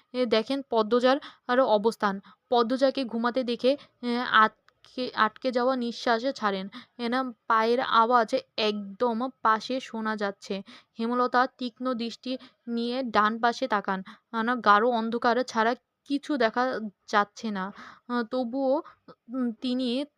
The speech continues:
তাকিয়ে আছেন। এ, না, দৃষ্টি মনে, হুম, দৃষ্টি দেখে মনে হচ্ছে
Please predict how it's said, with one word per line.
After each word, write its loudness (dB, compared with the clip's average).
তাকিয়ে -2
আছেন। -2
এ, -2
না, -2
দৃষ্টি -4
মনে, -2
হুম, -6
দৃষ্টি -4
দেখে -2
মনে -2
হচ্ছে -2